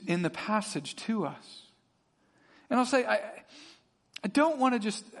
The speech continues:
it's probably helpful to just mention this. Every week when we're preaching, I'm wanting, Jason's wanting, who's ever preaching, we're wanting to find the good things in the passage. And, and the reason we're doing that is not because we have some rosy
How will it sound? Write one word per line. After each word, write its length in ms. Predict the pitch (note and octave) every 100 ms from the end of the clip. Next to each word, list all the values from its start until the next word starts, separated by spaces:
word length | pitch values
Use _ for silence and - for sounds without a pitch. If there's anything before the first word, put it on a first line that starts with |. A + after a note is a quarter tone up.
| -
it's 120 | B3 -
probably 260 | B3+ A#3
helpful 260 | F#3 G#3 G3+
to 80 | F3
just 140 | E3
mention 180 | F3 D#3+
this. 100 | - - - -
Every 340 | - C4 B3+ C4+
week 300 | A3+ A3+ G#3+
when 100 | G3+
we're 100 | F3+
preaching, 540 | - G3+ F#3 D3+ C#3 - - -
I'm 260 | - F#3 F3+
wanting, 460 | G#3 B3+ A#3+ F3 D3
Jason's 420 | F#3 A3 G#3 F3+
wanting, 220 | E3+ D3+
who's 140 | E3
ever 180 | G#3 A#3+
preaching, 300 | - G#3+ F#3+ - -
we're 100 | F#3+
wanting 480 | F#3 G#3 C4+ C4 A3+
to 80 | G3
find 520 | - A3 A3 G#3+ G3 - -
the 100 | E3
good 360 | E3+ D#3+ G#3+ G3+
things 340 | - G#3+ F#3
in 140 | E3+ E3
the 80 | C#3+
passage. 540 | - F#3 F#3+ - C3 B2 - - _ _ - - -
And, 180 | A#3
and 140 | A#3+ A3+
the 80 | A3
reason 460 | A#3 D#4 D#4+ E4
we're 100 | C#4
doing 400 | F#3 E3+ F#3+ A#3
that 240 | C4 C4+ C#4+ - - - - _ _ _ _
is 200 | C4+ G#3+
not 240 | A#3+ C#4+
because 320 | C#4 - A#3+ G#3
we 100 | G#3
have 180 | G#3+
some 540 | G#3 - A3 G3 F3+ E3+
rosy 580 | F#3 G#3+ G#3+ G#3 G#3